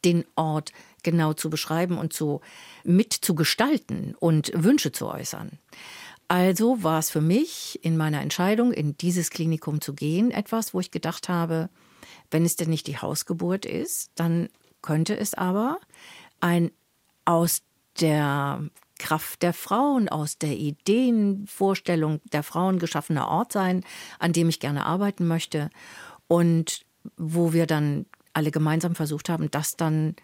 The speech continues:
auch für die nächsten Jahre so durchzuhalten. Sie haben nach dem idealen Ort gefragt. Ein kleiner Traum, könnte ich so sagen, wäre, einen Ort auf dem Gelände eines Krankenhauses zu schaffen,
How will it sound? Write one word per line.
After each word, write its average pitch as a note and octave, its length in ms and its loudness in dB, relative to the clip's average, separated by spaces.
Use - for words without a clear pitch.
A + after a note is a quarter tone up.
auch D#3+ 160 -2
für - 140 0
die E3+ 100 4
nächsten E3 440 4
Jahre E3+ 420 4
so D#3 100 0
durchzuhalten. C3+ 800 -2
Sie F#3 200 2
haben G#3 180 2
nach G#3 120 2
dem G3 180 0
idealen F#3 480 2
Ort E3+ 300 -2
gefragt. - 520 -8
Ein D3+ 80 -6
kleiner F3 380 -2
Traum, G3+ 540 2
könnte D#3+ 220 -2
ich D#3 80 -6
so E3 100 -2
sagen, D#3 340 -2
wäre, D#3+ 300 0
einen D#3 220 4
Ort D#3+ 380 2
auf D#3+ 160 0
dem D3 480 -2
Gelände E3+ 680 2
eines F3+ 220 0
Krankenhauses D#3+ 600 -2
zu - 140 -12
schaffen, C#3+ 460 -6